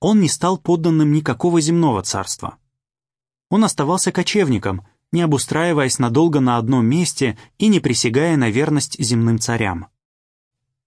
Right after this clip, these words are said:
Кроме того, Авраам не пытался создать собственное царство. Он был послушен Иегове и ждал, когда тот исполнит своё обещание.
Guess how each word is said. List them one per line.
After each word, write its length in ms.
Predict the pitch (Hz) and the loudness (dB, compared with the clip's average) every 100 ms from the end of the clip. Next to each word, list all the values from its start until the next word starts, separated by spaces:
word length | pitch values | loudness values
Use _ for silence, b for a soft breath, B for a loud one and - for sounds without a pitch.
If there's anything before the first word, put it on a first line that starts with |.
| _ _ _ _ _ _ _ - | _ _ _ _ _ _ _ -6
Кроме 280 | 127 180 135 | -2 0 0
того, 360 | 113 110 185 127 | 0 0 0 0
Авраам 380 | 113 139 190 | 0 0 0
не 80 | 156 | 0
пытался 400 | 139 123 160 170 | 0 -2 -2 -2
создать 400 | - 147 139 147 | -2 -2 -2 -2
собственное 520 | - 196 - 139 107 | -2 -4 -2 -2 -2
царство. 540 | 95 101 92 - 90 87 _ _ _ _ _ _ - | -4 -8 -8 -10 -12 -14 _ _ _ _ _ _ -2
Он 180 | 151 165 | 0 2
был 140 | 147 | 2
послушен 640 | 127 110 - 165 - 117 | 0 -2 0 -2 0 0
Иегове 600 | 107 101 123 170 135 101 b b b - | 0 0 0 2 0 -2 b b b -4
и 100 | 110 | -2
ждал, 320 | 101 120 165 | 0 -2 -2
когда 320 | - 131 113 | -2 -2 -2
тот 240 | 110 135 127 | -2 -2 -2
исполнит 480 | - 120 123 117 | -4 0 0 0
своё 320 | - 110 104 104 | -2 -2 0 0
обещание. 680 | 101 - 104 95 85 80 | -2 -4 -4 -4 -6 -10